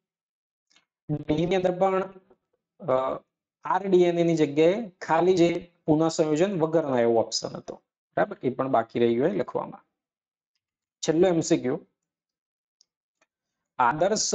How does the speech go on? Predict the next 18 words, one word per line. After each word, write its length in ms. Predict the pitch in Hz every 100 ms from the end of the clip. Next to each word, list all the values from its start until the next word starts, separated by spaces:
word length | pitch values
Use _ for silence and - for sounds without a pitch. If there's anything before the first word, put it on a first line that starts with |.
| 165 127 _ -
ક્લોનિંગ 500 | 147 156 202 214 190
વાહક 380 | 165 160 175
ધરાવે. 460 | 151 123 113 123 - _ _ _ _ _ _ _ -
આદર્શ 340 | 139 160 160
ક્લોનિંગ 320 | - 147 156 151
વાહક 280 | 143 156
શું 200 | - 233
ધરાવે? 360 | 127 123 143 - _ _ _ _ -
તો 80 | 147
કે 80 |
આદર્શ 360 | 143 131 147 151
જે 100 | 151
ક્લોનિંગ 400 | 156 151 143 147
વાહક 300 | 139 131 135
છે, 200 | - 143
restriction 680 | 127 - - 135 - - 147
સ્થાન 300 | - - 147
ધરાવે, 360 | 143 143 151